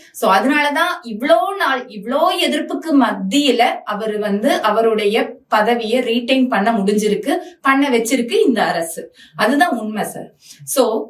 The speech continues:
அவரு வந்து கட்சியில அவரோட போஸ்டிங் நிலைநிறுத்திருக்க-, நிறு-, நிறுத்துறதுக்காகவும் அவருடைய கட்சியை காப்பாத்துறதுக்காகவும்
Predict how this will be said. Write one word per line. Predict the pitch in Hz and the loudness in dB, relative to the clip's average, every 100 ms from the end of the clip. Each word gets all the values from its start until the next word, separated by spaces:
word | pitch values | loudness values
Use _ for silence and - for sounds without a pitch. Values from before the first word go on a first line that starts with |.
| - | -12
அவரு | - 190 247 285 | 0 0 2 2
வந்து | 254 240 330 | 2 0 0
கட்சியில | 233 - 285 254 | -2 -2 -2 0
அவரோட | 233 202 220 226 | 0 -2 -4 -4
போஸ்டிங் | 208 226 - 247 | -2 -4 0 2
நிலைநிறுத்திருக்க-, | 196 190 233 220 220 196 190 196 190 | 2 2 2 2 -2 -6 -2 -2 -2
நிறு-, | 190 196 208 | -4 -2 -2
நிறுத்துறதுக்காகவும் | 208 233 233 277 240 202 180 175 202 339 - - | 0 0 2 0 0 0 -2 -2 -2 -2 -6 -4
அவருடைய | 208 240 302 302 240 233 240 | 0 2 2 0 0 0 0
கட்சியை | 233 - 320 277 | -2 0 -2 0
காப்பாத்துறதுக்காகவும் | 196 208 262 240 220 202 180 170 170 202 | 0 0 0 0 -2 -4 -4 -4 -6 -2